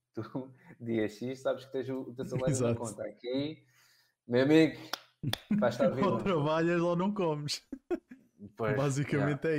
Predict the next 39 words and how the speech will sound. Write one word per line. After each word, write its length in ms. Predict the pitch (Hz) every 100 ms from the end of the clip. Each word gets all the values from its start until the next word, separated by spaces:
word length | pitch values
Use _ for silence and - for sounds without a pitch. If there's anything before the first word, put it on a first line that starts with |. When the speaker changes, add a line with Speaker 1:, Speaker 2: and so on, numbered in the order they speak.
| 143
Speaker 2:
isso. 160 | 135 - - _ _ _
Mas, 180 | 160 170
mas, 140 | 175 190
por 140 | 131
Speaker 1:
Yeah. 20 |
Speaker 2:
exemplo, 400 | 185 180 127 123 -
eh, 300 | 147 139 135
uma, 200 | 147 156 - _ _ _
estavas 240 | - 143
a 40 | 147
falar 260 | 143 131
agora 200 | 123 120
do 120 | 107 117
ramo 200 | 139 127
corporativo 640 | 131 120 131 123 165 131
versus 500 | 139 143 - - -
o, 600 | 151 123 120 113 120 - - _ 131
de 60 | 123
certa 160 | 120
Speaker 1:
Uhum. 60 | 123
Speaker 2:
forma, 180 | 160 160
ou 60 |
trabalhares 560 | 151 147 147 143 139 - - _ _ _
não 220 | 156 131
por 140 | 135 135
conta 240 | 147 139
própria, 420 | 147 247 247 208 208 - _ _ -
tens 160 | 139
uma 140 | 143 151
empresa, 320 | 143 170 160
estás 220 | 147 131
a 40 |
gerir 160 | 131 131
uma 120 | 135
empresa, 340 | 135 165 165 151
mas 240 | 139 - _ _
pronto, 260 | 120 104 - _ _ _ -
mais 160 | 160
individual, 680 | 156 147 139 143 123 107 101